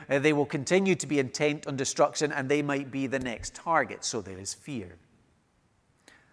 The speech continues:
There is also fear, no doubt, because now they find themselves alone.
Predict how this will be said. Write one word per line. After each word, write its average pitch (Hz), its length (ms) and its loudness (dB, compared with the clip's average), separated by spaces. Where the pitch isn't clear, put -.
There 143 100 0
is 156 140 -2
also 196 360 2
fear, 123 280 -2
no 135 180 -2
doubt, 143 220 0
because 160 580 -8
now 170 160 -2
they 180 140 -2
find 139 260 -2
themselves 135 460 -2
alone. 147 560 -4